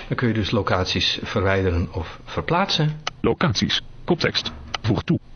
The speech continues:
Speaker 2: Knop.
Speaker 1: Kun je locaties toevoegen.
Speaker 2: Lokale bestanden. Koptekst.
Speaker 1: Lokale bestanden.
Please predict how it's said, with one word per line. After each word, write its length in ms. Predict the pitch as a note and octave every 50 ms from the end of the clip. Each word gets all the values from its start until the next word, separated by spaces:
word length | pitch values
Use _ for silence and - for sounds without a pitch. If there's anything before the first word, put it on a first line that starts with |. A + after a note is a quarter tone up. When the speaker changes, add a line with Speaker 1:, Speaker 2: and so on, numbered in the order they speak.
| -
Speaker 2:
Knop. 260 | - - E2+ G2 - - - - - - - - - - - - -
Speaker 1:
Kun 120 | - -
je 60 | G2+ F#2
locaties 480 | G#2 G2+ - G2 E2+ - - C3 -
toevoegen. 600 | - - G#3+ - - F3+ D3+ - E3+ D3+ D3+ D3+ - - - - -
Speaker 2:
Lokale 420 | - - G2+ - - C#3 D3 D3 B2
bestanden. 480 | G2+ B2+ - - G2+ G2+ G2 - - - - - - -
Koptekst. 480 | - F3 E3 - - - - - - - - - - -
Speaker 1:
Lokale 400 | - F#2+ F#2 - D3 D#3+ F3 F3
bestanden. 500 | D3+ C#3+ - - B2 A2+ A2+ A2+ A2